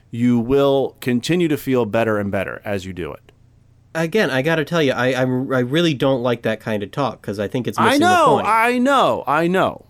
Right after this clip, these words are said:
Speaker 2: I
Speaker 1: but
Speaker 2: ju-, I don't think it's appropriate. I don't think it's, it's appropriate to say that this is what I should be doing. I mean,
Speaker 1: You
Speaker 2: nor is it necessarily appropriate to be patting me on the back for doing it because the very fact that I have to do it is a matter of bad luck,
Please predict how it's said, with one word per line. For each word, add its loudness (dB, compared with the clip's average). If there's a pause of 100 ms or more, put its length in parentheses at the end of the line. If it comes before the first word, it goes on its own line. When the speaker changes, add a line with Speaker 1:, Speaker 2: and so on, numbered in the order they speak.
(160)
Speaker 2:
I 2
Speaker 1:
but 6
Speaker 2:
ju-, 4
I 2
don't 2
think 2
it's -2
appropriate. 0
I 2
don't 0
think -2
it's, -4
it's -4
appropriate -2
to -4
say 0
that -4
this -2
is -4
what 2
I 2
should -2
be 0
doing. -4 (800)
I 2
mean, 2
Speaker 1:
You 0 (340)
Speaker 2:
nor 2
is 2
it 0 (140)
necessarily 2
appropriate -2
to -10
be -2
patting 0
me 2
on 0
the -2
back 0
for -4
doing 2
it -2
because -4 (400)
the -2
very 0
fact -2
that 0
I 0
have -4
to -4
do 0
it -2 (320)
is -6
a -4
matter 2
of -6
bad 2
luck, -2